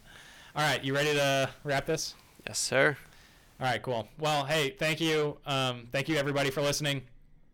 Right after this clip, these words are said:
Speaker 1: If you listened all the way through, hour fifteen, you're awesome, especially if you listened to our hour and forty minute one last week or whatever, how long that was. Um, and thanks especially, uh,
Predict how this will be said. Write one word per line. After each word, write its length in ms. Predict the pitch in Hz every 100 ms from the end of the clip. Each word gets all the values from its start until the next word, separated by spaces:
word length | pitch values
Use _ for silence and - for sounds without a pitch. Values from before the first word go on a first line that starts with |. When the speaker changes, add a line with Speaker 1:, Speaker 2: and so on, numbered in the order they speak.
| _ -
Speaker 1:
If 100 | 139
you 60 |
listened 240 | 170 170 165
all 100 | 165
the 60 |
way 120 | 170
through, 300 | 165 175 180
hour 200 | 156 160
fifteen, 400 | 160 165 175 165
you're 100 | 151
awesome, 300 | 139 156 165 143
especially 320 | 151 139 147
if 80 | 147
you 80 |
listened 320 | 139 135 139 131
to 140 | 135
our 160 | 127 123
hour 280 | 127 139 131
and 160 | 117
forty 260 | 120 143 131
minute 320 | 131 139 135
one 260 | 135 139 131
last 260 | 139 135
week 160 | 156 147
or 60 | 143
whatever, 300 | 139 139 131
how 140 | 139
long 200 | 139 139
that 140 | 139
was. 300 | 143 143 139 - - - - -
Um, 340 | 135 123 113 104 - - - _ -
and 380 | 131 131 123 123
thanks 220 | 208 -
especially, 560 | - 156 147 123 123 123
uh, 340 | 120 113 110